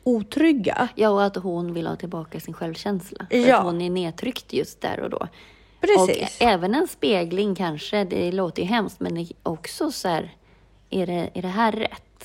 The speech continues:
Speaker 1: Exakt.
Speaker 2: Har jag gjort något fel?
Speaker 1: Exakt. Det kanske är så, men det får komma i efterhand, känner
Speaker 2: Mm.
Speaker 1: jag. För först
Speaker 2: Ja, men för indirekt så blir det ju så, "Nu måste jag gå till någon annan för att stämma av." För
Speaker 1: Exakt.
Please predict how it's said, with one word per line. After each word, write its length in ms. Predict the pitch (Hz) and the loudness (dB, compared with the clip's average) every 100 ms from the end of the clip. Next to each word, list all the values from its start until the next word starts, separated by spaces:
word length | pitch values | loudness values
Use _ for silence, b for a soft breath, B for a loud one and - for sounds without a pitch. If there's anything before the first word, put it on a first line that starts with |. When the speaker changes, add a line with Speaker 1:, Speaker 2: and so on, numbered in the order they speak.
| - | 2
Speaker 1:
Exakt. 580 | 233 233 - - 214 - | 4 4 -2 0 0 6
Speaker 2:
Har 140 | 262 | 6
jag 140 | 277 170 | 6 4
gjort 240 | - - | 0 -8
något 120 | - | -10
fel? 200 | - - - b b b b - | -8 -8 -10 b b b b -2
Speaker 1:
Exakt. 760 | 233 226 - 226 - - - - b b b | -2 0 0 0 0 -4 -20 -20 b b b
Det 220 | - 226 233 | 2 4 4
kanske 460 | 254 254 254 262 | 4 4 4 0
är 300 | - 269 185 | 2 4 4
så, 300 | 175 - - | 2 -2 -2
men 320 | - 208 202 - | -2 0 0 -2
det 280 | 208 220 - | 0 0 0
får 100 | 220 | -2
komma 260 | 220 202 | 0 0
i 60 | - | 2
efterhand, 680 | 202 - - 196 226 208 196 | 0 0 -2 2 2 2 0
känner 180 | - 226 202 | 0 0 0
Speaker 2:
Mm. 120 | - | -4
Speaker 1:
jag. 100 | 202 | -4
För 120 | 214 | -6
först 560 | - 277 277 - - - | 2 4 4 0 -8 -2
Speaker 2:
Ja, 60 | 220 | 0
men 80 | |
för 100 | 226 | 2
indirekt 480 | 294 320 262 202 196 | 2 2 2 0 -2
så 80 | 190 | -6
blir 200 | 185 196 | 0 0
det 60 | 190 | 0
ju 60 | |
så, 140 | 185 180 | -2 -4
"Nu 100 | 202 | -2
måste 260 | 208 208 | -2 -2
jag 120 | 202 175 | -4 -4
gå 100 | 180 | -8
till 140 | 185 | -8
någon 120 | 180 | -10
annan 220 | 180 180 180 | -8 -8 -6
för 100 | 180 | -8
att 60 | |
stämma 300 | - 185 196 | -6 -4 -2
av." 240 | 240 - 202 | -2 -2 -2
För 100 | - | 4
Speaker 1:
Exakt. 260 | 254 247 | 4 4